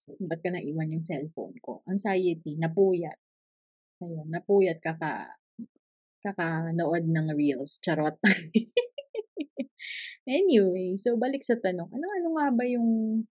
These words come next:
ah, sabaw moments ko? Ito yung mga re-, in recent memory. Kasi maraming, marami, marami-rami na. Kumbaga, thirty-seven years of life. Ang dami ko ng sabaw moments. Pero ito yung mga in recent memory.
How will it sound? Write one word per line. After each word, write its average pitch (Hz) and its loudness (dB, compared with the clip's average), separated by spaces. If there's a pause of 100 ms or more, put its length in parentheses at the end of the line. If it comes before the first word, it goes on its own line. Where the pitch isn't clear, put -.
(120)
ah, - -8
sabaw 214 0
moments 180 -2
ko? 147 -8 (320)
Ito 233 0
yung 247 4
mga 196 4
re-, 185 -4
in 214 8
recent 202 0
memory. 165 -2
Kasi 170 -2
maraming, 233 4
marami, 196 0
marami-rami 226 2
na. 170 -2 (600)
Kumbaga, 214 0
thirty-seven 196 0
years 180 -4
of 165 -6
life. 160 -4
Ang 208 -4
dami 208 -2
ko 202 -6
ng 202 -2
sabaw 190 -6
moments. 165 -8
Pero 190 -6
ito 185 -4
yung 175 -4
mga 165 -8 (800)
in 202 4
recent 190 0
memory. 160 -4